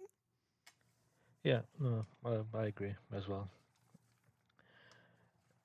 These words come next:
I'll make another prediction before we head to break. I'm sure that the name of Dubois will come up again before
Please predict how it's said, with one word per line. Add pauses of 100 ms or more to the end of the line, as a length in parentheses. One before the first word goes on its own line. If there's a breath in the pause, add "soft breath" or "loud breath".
(160)
I'll
make
another
prediction
before
we
head
to
break.
I'm
sure
that
the
name
of
Dubois
will
come
up
again
before